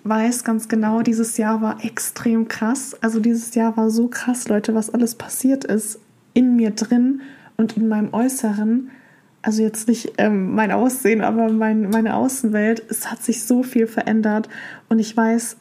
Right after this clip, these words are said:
zwanzig vierundzwanzig wird noch viel, viel krasser. Es werden noch viel, viel außergewöhnlichere Dinge passieren. Und dafür darf ich mich jetzt vorbereiten in den nächsten zwei Monaten.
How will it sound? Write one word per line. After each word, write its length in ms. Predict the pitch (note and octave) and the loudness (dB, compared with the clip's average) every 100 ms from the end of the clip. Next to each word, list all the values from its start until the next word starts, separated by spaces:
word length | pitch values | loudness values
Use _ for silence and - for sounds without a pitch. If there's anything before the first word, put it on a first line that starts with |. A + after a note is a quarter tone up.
| - | -14
zwanzig 580 | - A3+ A3 - A3 - | -4 0 0 0 -4 -4
vierundzwanzig 960 | - A3 A3 A3+ A3 A3 A3 G#3+ - - _ _ _ _ _ | 0 0 0 0 0 0 -2 -4 -10 -20 _ _ _ _ _
wird 260 | A3 A3+ A3+ | -2 -2 0
noch 140 | G#3+ | -2
viel, 160 | - A3+ | 0 -2
viel 180 | A3 A3 | 0 -4
krasser. 540 | - A3 G#3+ A3 G#3+ A3 - - - | -2 -2 -2 -2 -4 -6 -16 -12 -8
Es 200 | - - | -4 0
werden 200 | A3 A3 | 2 2
noch 180 | A3 | 0
viel, 240 | - - A3+ | -2 0 0
viel 220 | A3+ A3+ | 0 -2
außergewöhnlichere 1040 | - G#3+ - A3 G#3+ A3+ A3 A3 A3 G#3+ | 0 0 0 0 2 2 0 0 -2 -2
Dinge 320 | G#3 A#3 A3+ A3 | 0 2 2 0
passieren. 680 | - G3+ - G#3+ A3 A3+ - - - - _ | -4 -6 0 2 2 2 -2 -18 -20 -20 _
Und 160 | A3 G#3 | 0 2
dafür 600 | A3+ A3+ - A#3 A3+ B3+ - - _ - | 2 2 2 2 2 0 -6 -20 _ -2
darf 340 | A3 A#3+ A#3+ | 2 0 -2
ich 180 | G#3+ - | -8 -2
mich 200 | G#3+ G#3+ | -2 0
jetzt 300 | A3 G#3 - | -2 -4 -10
vorbereiten 840 | - G#3+ G#3+ G#3 G3+ G3+ G3+ G#3+ A3 - - | -2 0 0 0 -2 -2 -2 -2 -2 -6 -2
in 140 | A3 | 0
den 160 | A3 A3 | 2 2
nächsten 380 | A3 A3 A3+ A3 | 2 0 -4 -2
zwei 180 | G3+ | 0
Monaten. 680 | G#3+ G#3 G#3+ G#3+ - A3 A3+ | 2 2 0 0 0 0 0